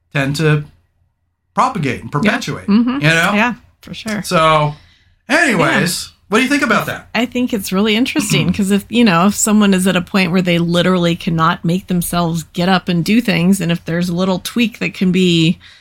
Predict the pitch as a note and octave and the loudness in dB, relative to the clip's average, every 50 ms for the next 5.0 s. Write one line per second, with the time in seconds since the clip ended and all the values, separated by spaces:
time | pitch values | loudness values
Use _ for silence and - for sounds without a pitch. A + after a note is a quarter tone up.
0 | _ _ _ _ _ _ - - C3+ F3+ A#3+ - F#3+ F#3 F#3 F3 E3+ E3+ F3 F#3+ | _ _ _ _ _ _ -10 -6 -4 0 2 2 2 2 2 0 0 0 0 2
1 | G3 G#3 G3+ - _ _ _ - D#3 G#3 B3 C4+ C4 A3 - - _ _ _ - | 0 0 -2 -4 _ _ _ -6 -2 0 0 0 0 -2 -4 -8 _ _ _ -12
2 | F3+ - F#3+ E3 E3 - G#3+ - F#3+ F3 - - G3+ E3+ E3 E3 D#3+ E3 - - | -4 -2 -2 -2 -2 -4 -4 -4 -4 -4 -4 -4 -2 0 2 0 0 0 -2 -6
3 | F3 - - A3 A3 F3 D3+ E3+ E3+ F3+ F3 F3 E3+ - F#3 F3 - - F3+ D#3+ | -8 -4 -2 -2 -2 0 -2 -4 -2 0 0 0 0 -2 -4 -4 -4 -4 -4 -4
4 | E3 E3 F#3+ G#3 A3 G#3+ G3+ G3 F3 E3+ E3+ E3+ E3+ F#3+ G3 - - - - - | -2 0 2 2 4 4 2 2 0 -4 -2 -2 0 0 0 -2 -4 -12 -12 -14